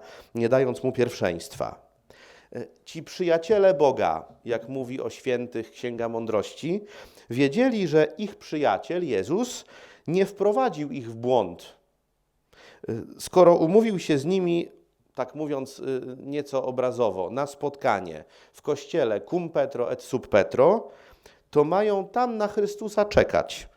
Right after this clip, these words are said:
chociażby wszelkie wewnętrzne i zewnętrzne poruszenia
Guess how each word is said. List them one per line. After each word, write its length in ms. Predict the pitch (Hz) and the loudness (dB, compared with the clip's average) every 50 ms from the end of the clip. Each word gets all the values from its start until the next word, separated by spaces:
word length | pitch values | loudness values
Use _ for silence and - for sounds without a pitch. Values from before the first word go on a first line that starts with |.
| _ _ - - - - | _ _ -20 -20 -6 2
chociażby 460 | - 170 165 151 156 143 131 127 120 | 4 6 6 6 4 2 2 -2 -4
wszelkie 480 | - - - 269 269 262 - - 175 147 | -4 2 2 2 2 2 0 -2 -2 0
wewnętrzne 680 | 135 147 127 113 143 175 202 208 185 - - 160 143 | 0 0 -2 -2 -2 -4 -4 -4 -6 -8 -8 -8 -6
i 120 | 165 156 123 | -6 -6 -4
zewnętrzne 600 | 120 131 120 123 135 151 151 147 - - 135 131 | -2 -2 -2 -2 -4 -6 -6 -6 -6 -8 -8 -4
poruszenia 800 | - 123 117 120 117 - - 104 98 98 104 131 165 190 208 | -2 -2 0 -2 -2 0 2 2 2 2 2 2 2 2 2